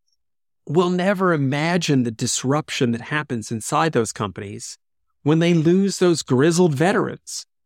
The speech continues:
who know where the bodies are buried, how things really work, what the documentation of that, of that software, that project was, why we signed that deal with that company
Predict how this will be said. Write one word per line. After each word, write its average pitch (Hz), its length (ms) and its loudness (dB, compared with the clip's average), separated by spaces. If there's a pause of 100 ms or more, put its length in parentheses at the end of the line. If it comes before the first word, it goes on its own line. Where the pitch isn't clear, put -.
who 170 120 4
know 160 240 4
where 185 160 4
the 180 80 2
bodies 160 400 2
are 156 80 2
buried, 165 520 2
how 147 160 0
things 170 400 -2
really 160 240 0
work, 156 400 0
what 151 160 -2
the 160 80 -2
documentation 156 880 0
of 135 100 -4
that, 151 240 -2 (460)
of 143 100 -2
that 160 220 0
software, 151 640 0
that 139 180 -2
project 147 400 -2
was, 156 180 0
why 202 280 2
we 208 160 0
signed 208 400 2
that 180 240 0
deal 185 280 4
with 180 120 2
that 175 200 0
company 175 600 -2